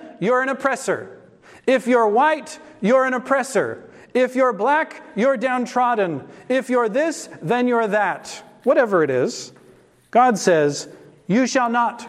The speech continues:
respect persons." You shall not consider those physical attributes and say,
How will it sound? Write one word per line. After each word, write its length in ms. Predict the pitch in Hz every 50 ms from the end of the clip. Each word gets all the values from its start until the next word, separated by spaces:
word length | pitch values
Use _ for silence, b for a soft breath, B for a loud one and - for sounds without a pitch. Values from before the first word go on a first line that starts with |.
| -
respect 540 | 202 190 190 190 - - 196 165 139 - -
persons." 600 | - 160 139 - - 117 98 98 - - - - _ B B B B B B B B B B
You 120 | 214 254
shall 180 | 240 - 277 277
not 260 | 269 277 277 247 -
consider 480 | - 262 240 - - 285 294 277 262 240
those 200 | 233 226 196 -
physical 500 | - 262 269 226 233 226 226 220 220 226 196
attributes 800 | 208 226 220 - 208 202 160 185 185 170 170 - - - - B B B B B
and 160 | - 202 214 202
say, 380 | - 247 220 208 196 180 180